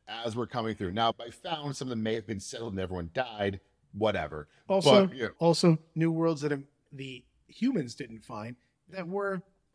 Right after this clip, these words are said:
Speaker 2: other races.
Speaker 1: Probably Eldar. Yeah, because we should, oh, that's a great point. The Eldar are gone now.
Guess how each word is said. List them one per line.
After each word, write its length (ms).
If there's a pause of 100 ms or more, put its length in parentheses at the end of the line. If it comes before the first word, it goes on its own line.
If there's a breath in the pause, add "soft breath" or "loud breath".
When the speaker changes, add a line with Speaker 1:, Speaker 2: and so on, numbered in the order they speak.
Speaker 2:
other 280
races. 440
Speaker 1:
Probably 460
Eldar. 520
Yeah, 200
because 320
we 120
should, 180
oh, 180
that's 160
a 40
great 220
point. 180
The 60
Eldar 300
are 40
gone 340
now. 180